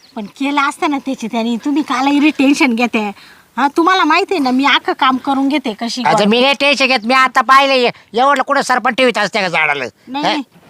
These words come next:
Speaker 1: मी आता आहे ना,
Speaker 2: त्याला असे एवढले एवढले तुकडे करायला लावायचे.
Speaker 1: घरी गेले का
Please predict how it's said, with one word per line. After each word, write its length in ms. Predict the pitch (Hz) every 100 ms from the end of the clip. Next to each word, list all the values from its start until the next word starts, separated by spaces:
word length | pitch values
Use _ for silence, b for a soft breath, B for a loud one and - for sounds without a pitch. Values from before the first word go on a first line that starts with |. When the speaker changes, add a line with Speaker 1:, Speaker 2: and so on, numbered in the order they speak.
| _
Speaker 1:
मी 100 | 226
आता 300 | 247 254 262
आहे 100 | 311
ना, 140 | 285 285 - _ _
Speaker 2:
त्याला 160 | 202 220
असे 200 | 254 233
एवढले 280 | 240 262 247
एवढले 160 | 254 220
तुकडे 200 | 196 226
करायला 300 | 214 214 196
लावायचे. 480 | 190 170 175 165 147
Speaker 1:
घरी 240 | 220 294 302
गेले 280 | 247 277
का 200 | 285 294